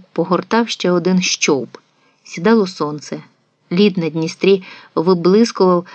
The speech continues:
світлом далеких ще несміливих зір. Село тарабанило відрами, надсадно поскрипувало дверима, заповнюючи долину клопітливим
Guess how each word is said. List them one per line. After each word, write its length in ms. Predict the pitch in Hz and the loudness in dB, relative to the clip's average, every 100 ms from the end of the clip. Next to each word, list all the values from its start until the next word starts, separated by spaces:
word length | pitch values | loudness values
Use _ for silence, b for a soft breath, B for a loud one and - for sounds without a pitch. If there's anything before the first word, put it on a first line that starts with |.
| B - | B -20
світлом 580 | - 185 233 208 180 | -4 0 0 0 -2
далеких 540 | 170 165 190 220 175 175 | 2 2 4 2 -2 -4
ще 280 | - 170 160 | -4 -2 -2
несміливих 720 | 160 - 170 170 170 180 175 | -4 -4 -2 0 2 2 0
зір. 340 | 160 180 147 - _ b b _ _ | 0 0 0 -4 _ b b _ _
Село 440 | - - 170 226 277 B B _ | -8 -2 2 2 2 B B _
тарабанило 640 | 175 160 165 196 196 170 | -2 0 0 0 0 0
відрами, 640 | 151 170 165 160 156 156 160 - | 0 -2 0 -2 -4 -10 -14 -8
надсадно 640 | 160 156 - 214 196 185 | -6 -6 0 0 2 -2
поскрипувало 880 | 180 165 - 175 185 180 170 165 160 | 0 -4 -2 0 0 2 0 0 -2
дверима, 640 | 156 156 160 202 214 185 B B B _ | 0 0 2 4 2 0 B B B _
заповнюючи 880 | 156 175 180 185 202 196 185 175 160 | -4 -4 0 2 4 4 2 0 0
долину 520 | 156 156 180 202 175 B B B | 2 2 2 2 0 B B B
клопітливим 840 | - 214 220 185 180 165 202 185 | -2 0 2 -2 0 2 4 4